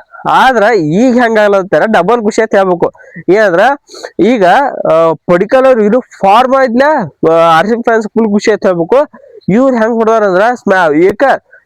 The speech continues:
ನಾಲ್ಕ್ ಮ್ಯಾಚ್ ನಾಲ್ಕ್ ಹಂಡ್ರೆಡ್, ವಿಜಯ್ ಹಜಾರ್ ಒಳಗ್ ಮೂರ್ ಮ್ಯಾಚ್ ಆಡಾರು, ಹಂಗ ಸ್ಮ್ಯಾಟ್ ಒಳಗ್ ಒಂದ್ ಮ್ಯಾಚ್ ಆಡಿದ್ದು. ಸ್ಮ್ಯಾಟ್ ಒಳಗೂ ಲಾಸ್ಟ್ ಮ್ಯಾಚ್ ಕಾಣಿಸುತ್ತೆ ಅದು. ಅಲ್ಲಿ ಟೋಟಲ್ ನಮ್ ದೇವದತ್ ಪಡಿಕ್ಕಲ್ ಅವರು ನಾಲ್ಕ್ ಮ್ಯಾಚಿಗೆ ನಾಲ್ಕ್ ಹಂಡ್ರೆಡ್ ಹೊಡ್ದಾರ ಅಂತ ಹೇಳ್ಬೇಕು.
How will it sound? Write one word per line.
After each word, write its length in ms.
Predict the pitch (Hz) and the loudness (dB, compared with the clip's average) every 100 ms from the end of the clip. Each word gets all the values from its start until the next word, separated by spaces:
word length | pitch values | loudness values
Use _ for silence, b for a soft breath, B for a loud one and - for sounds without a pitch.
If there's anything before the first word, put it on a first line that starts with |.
| - | -2
ನಾಲ್ಕ್ 340 | 175 190 190 | 0 0 0
ಮ್ಯಾಚ್ 380 | 202 226 240 240 | 0 0 0 0
ನಾಲ್ಕ್ 260 | 208 202 | -2 -2
ಹಂಡ್ರೆಡ್, 320 | 196 180 202 151 | -2 0 0 -2
ವಿಜಯ್ 400 | - 147 175 240 | -2 -2 0 0
ಹಜಾರ್ 240 | 226 226 | 0 0
ಒಳಗ್ 160 | 226 214 | 0 0
ಮೂರ್ 240 | 202 214 | 0 0
ಮ್ಯಾಚ್ 240 | 214 214 | 0 0
ಆಡಾರು, 360 | 220 185 170 240 269 B B B | 0 0 0 -2 -4 B B B
ಹಂಗ 180 | 180 226 226 247 269 _ | -4 0 0 0 -4 _
ಸ್ಮ್ಯಾಟ್ 360 | - 196 208 233 | -2 0 0 0
ಒಳಗ್ 160 | 233 | 0
ಒಂದ್ 140 | 226 220 | 0 0
ಮ್ಯಾಚ್ 200 | 202 196 | 0 0
ಆಡಿದ್ದು. 320 | 170 160 151 | -2 0 -2
ಸ್ಮ್ಯಾಟ್ 440 | - 180 185 220 | -2 0 0 0
ಒಳಗೂ 600 | 226 220 226 254 247 214 165 B B 156 | 0 0 2 2 2 2 -2 B B 0
ಲಾಸ್ಟ್ 380 | 165 185 - | 2 2 0
ಮ್ಯಾಚ್ 180 | 233 233 | 0 0
ಕಾಣಿಸುತ್ತೆ 420 | 233 214 208 185 | 0 -2 -2 -2
ಅದು. 120 | 165 214 381 _ _ _ _ _ _ _ - | 0 0 -2 _ _ _ _ _ _ _ -6
ಅಲ್ಲಿ 340 | 175 214 226 214 262 B B B - | -2 0 2 2 0 B B B -2
ಟೋಟಲ್ 520 | 175 202 247 214 220 | -2 0 0 0 0
ನಮ್ 440 | 226 196 160 151 | 0 0 0 0
ದೇವದತ್ 320 | 156 175 220 202 | 0 0 0 -2
ಪಡಿಕ್ಕಲ್ 260 | 202 202 | -2 0
ಅವರು 260 | 185 208 208 | 2 2 0
ನಾಲ್ಕ್ 340 | 185 202 202 | 0 0 0
ಮ್ಯಾಚಿಗೆ 300 | 208 202 240 | -2 -2 0
ನಾಲ್ಕ್ 260 | 220 208 208 | 0 0 0
ಹಂಡ್ರೆಡ್ 280 | 180 190 208 | -2 0 0
ಹೊಡ್ದಾರ 240 | 185 190 | 0 0
ಅಂತ 180 | 180 175 | 0 -2
ಹೇಳ್ಬೇಕು. 280 | 160 147 | -2 0